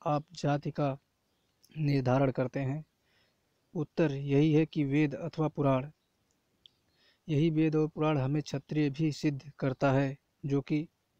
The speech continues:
निम्न प्रकार है। नंबर एक, आचार्य चाणक्य एक विद्वान ब्राह्मण थे। देखिए दोस्तों,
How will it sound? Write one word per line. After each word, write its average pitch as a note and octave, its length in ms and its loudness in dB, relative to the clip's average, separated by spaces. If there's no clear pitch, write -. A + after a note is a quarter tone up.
निम्न C#3 240 4
प्रकार C3+ 380 -4
है। C#3 200 -6
नंबर C3+ 240 0
एक, C3 140 0
आचार्य D#3 500 0
चाणक्य D3+ 600 -2
एक D3+ 60 0
विद्वान C#3 540 0
ब्राह्मण C3 340 2
थे। C#3+ 160 -8
देखिए D3 280 0
दोस्तों, D3 380 -4